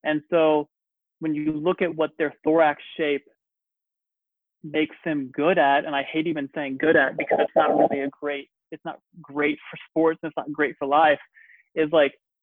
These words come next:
succumbing to gravity. You have this area of high pressure at the top and, and of low pressure and high volume at the bottom. And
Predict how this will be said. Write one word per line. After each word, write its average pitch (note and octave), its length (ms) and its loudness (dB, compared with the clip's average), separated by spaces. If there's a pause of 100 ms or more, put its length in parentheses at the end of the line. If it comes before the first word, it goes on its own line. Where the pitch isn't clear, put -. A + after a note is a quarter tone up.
(220)
succumbing D3 420 -4
to D3+ 60 -4
gravity. D3+ 560 2 (720)
You D#3+ 160 -10
have D#3+ 160 -2
this D#3+ 160 -4
area E3 240 -2
of D3+ 80 -8
high D#3 180 -2
pressure E3+ 360 -6
at E3+ 100 -12
the E3 60 -20
top D#3 360 -4 (120)
and, D3+ 280 -12
and C#3+ 420 -10
of D3+ 120 -8 (120)
low D#3 280 2
pressure E3 400 -4
and C#3+ 160 -4
high D3 180 -2
volume D3+ 320 -2
at D3+ 80 -12
the D3 60 -18
bottom. D3+ 420 0 (100)
And C#3+ 320 -6